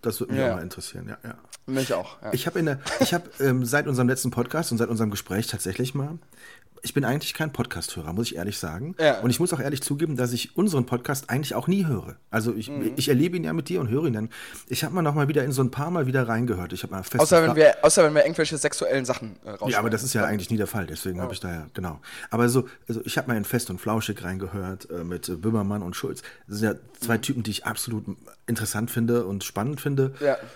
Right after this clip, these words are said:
Speaker 1: w-, hat mich nicht so geflasht mal wieder. Ich weiß auch nicht so. Dann kennst du Gemischtes Hack, was auch immer so
Speaker 2: Mhm.
Speaker 1: gehypt wird? Hast du mal reingehört?
Speaker 2: Ja, Felix Lobrecht und, äh, Tommy Schmidt.
Speaker 1: Aber ich, ich, äh, drei Minuten, vier Minuten irgendwie, ich bin nicht zu alt dafür oder warum? Hörst
Speaker 2: Ich glaub,
Speaker 1: du's
Speaker 2: du bist,
Speaker 1: gerne?
Speaker 2: ich, ich glaub, du bist zu alt, wirklich.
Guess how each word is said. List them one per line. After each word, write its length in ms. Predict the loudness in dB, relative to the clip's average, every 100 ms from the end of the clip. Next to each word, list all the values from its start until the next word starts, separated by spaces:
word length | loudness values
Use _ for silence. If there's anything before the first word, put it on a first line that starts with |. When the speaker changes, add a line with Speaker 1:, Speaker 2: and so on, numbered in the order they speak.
| -20
Speaker 1:
w-, 200 | -14 -14 -4
hat 240 | -4 -2
mich 160 | -4 -2
nicht 160 | 0
so 100 | 0
geflasht 480 | -2 -4 -4 -4 -4
mal 160 | -4 -2
wieder. 200 | 0 -2
Ich 140 | -2
weiß 180 | -4 -2
auch 80 | -2
nicht 160 | -2
so. 100 | 0
Dann 180 | -2 -2 -6 -16 -12
kennst 260 | -4 -4 0
du 80 | 2
Gemischtes 640 | 4 4 4 0 -2 -2
Hack, 260 | -6 -8 -6
was 220 | -4 -2
auch 140 | -2 -2
immer 160 | -2
so 120 | 0 0
Speaker 2:
Mhm. 60 |
Speaker 1:
gehypt 500 | 0 0 -2 -6 -8
wird? 180 | -8 -4
Hast 160 | -4 -2
du 40 |
mal 100 | -2
reingehört? 580 | -4 -4 -4 -6 -8 -16 _ _ _ _ -20 -20 -10 4
Speaker 2:
Ja, 180 | 4
Felix 320 | 4 0 -2 -2
Lobrecht 420 | -2 0 -2 -4
und, 300 | -6 -6 -8
äh, 100 | -6
Tommy 240 | -6 -6
Schmidt. 280 | -6 -10 -10 _ _ _
Speaker 1:
Aber 160 | -6 -4
ich, 220 | -6 -8
ich, 100 | -14 -14 -14 -10
äh, 120 | -10 -10 -12 -8
drei 220 | -4 0
Minuten, 420 | 2 4 2 -2
vier 160 | -2 0
Minuten 340 | 0 0 -2
irgendwie, 280 | -2 0 2
ich 100 | 0
bin 60 | -2
nicht 120 | -2
zu 140 | -2
alt 200 | -2 -2
dafür 360 | -2 -2 2 2
oder 160 | 2 2
warum? 220 | 0 2
Hörst 120 | 4
Speaker 2:
Ich 60 | 8
glaub, 140 | 8
Speaker 1:
du's 20 |
Speaker 2:
du 60 | 6
bist, 200 | 2 2
Speaker 1:
gerne? 140 | 0 -2
Speaker 2:
ich, 240 | -6 -4
ich 120 | 0
glaub, 180 | 2 2
du 80 | 0
bist 140 | -8
zu 100 | -6
alt, 180 | -6 -6
wirklich. 220 | -8 -6